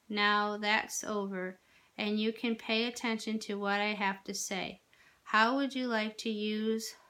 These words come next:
those fists of yours for a good purpose?" So Daniel won his first recruit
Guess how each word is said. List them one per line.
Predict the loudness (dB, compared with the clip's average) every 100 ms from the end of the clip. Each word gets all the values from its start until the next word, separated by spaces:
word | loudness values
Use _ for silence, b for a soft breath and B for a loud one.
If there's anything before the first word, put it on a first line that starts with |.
| B
those | -4 -4 -4
fists | -6 -4 -2 -4
of | -6 -6 -2
yours | -2 -2 -4 -8
for | -6 -6
a |
good | -2 -4 -4
purpose?" | -4 -4 -6 -10 -10 -12 -14 _ _ _ _ _ B B B _
So | -4 -2
Daniel | 2 2 4 2 2 2
won | 2 2 2 0 -2
his | -4 -4 -4
first | -4 -2 -2 -6
recruit | -8 -4 -2 -2